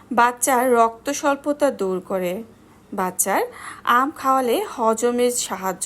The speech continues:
করে, বাচ্চার রোগ প্রতিরোধ ক্ষমতা বৃদ্ধি করে, সেই সাথে বাচ্চার চোখের উন্নতি ঘটায়,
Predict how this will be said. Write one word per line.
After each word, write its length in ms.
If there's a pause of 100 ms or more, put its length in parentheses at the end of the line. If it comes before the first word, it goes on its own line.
করে, 320 (460)
বাচ্চার 460
রোগ 260
প্রতিরোধ 460
ক্ষমতা 480 (260)
বৃদ্ধি 500
করে, 260 (440)
সেই 320
সাথে 300
বাচ্চার 440 (100)
চোখের 540
উন্নতি 480
ঘটায়, 480